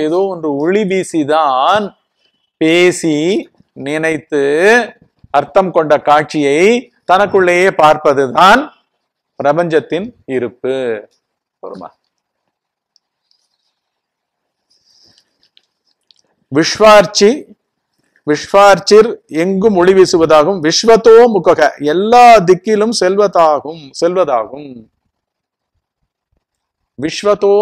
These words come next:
முகக", பிரபஞ்சம் பூரா எப்படி ஒரு photon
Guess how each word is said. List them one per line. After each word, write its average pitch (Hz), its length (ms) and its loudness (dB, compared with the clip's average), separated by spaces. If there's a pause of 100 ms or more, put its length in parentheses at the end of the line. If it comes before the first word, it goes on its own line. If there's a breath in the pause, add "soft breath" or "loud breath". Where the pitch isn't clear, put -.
(120)
முகக", 143 340 -10 (1600)
பிரபஞ்சம் 160 600 -8
பூரா 240 800 -4 (200)
எப்படி 202 440 -2 (120)
ஒரு 165 280 -10
photon 180 340 -2